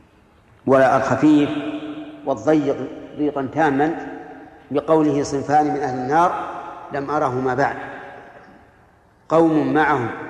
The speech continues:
سياط كأذناب البقر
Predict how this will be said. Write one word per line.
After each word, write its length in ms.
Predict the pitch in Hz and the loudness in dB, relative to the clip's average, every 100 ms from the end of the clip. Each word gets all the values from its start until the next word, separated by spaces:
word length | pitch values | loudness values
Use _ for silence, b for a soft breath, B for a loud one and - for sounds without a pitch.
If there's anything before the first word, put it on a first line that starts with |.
| - - - - - | -14 -16 -20 -20 -20
سياط 760 | - 143 147 151 143 131 - | -6 2 4 4 4 -2 -2
كأذناب 560 | 123 131 131 147 160 147 | -4 -2 0 4 4 4
البقر 760 | 139 143 160 175 190 - - | 2 2 4 4 2 0 -6